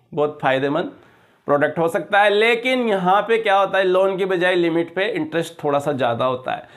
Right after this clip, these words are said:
क्योंकि बैंक समझता है कि ये इसके फ़ायदे का सौदा हो गया, तो बैंक भी उस पर कुछ कमाने की सोचता है। तो लोन से लिमिट की rate of interest थोड़ी सी बैंक हाई रखते हैं।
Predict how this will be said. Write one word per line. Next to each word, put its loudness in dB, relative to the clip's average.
क्योंकि 0
बैंक 0
समझता -2
है 2
कि -4
ये 0
इसके -2
फ़ायदे -2
का 0
सौदा 0
हो 2
गया, -2
तो -4
बैंक -2
भी -4
उस -2
पर -6
कुछ -6
कमाने 0
की -2
सोचता -2
है। 0
तो 4
लोन 2
से 0
लिमिट 0
की 0
rate 0
of -2
interest -4
थोड़ी 2
सी -8
बैंक 0
हाई 0
रखते -8
हैं। -18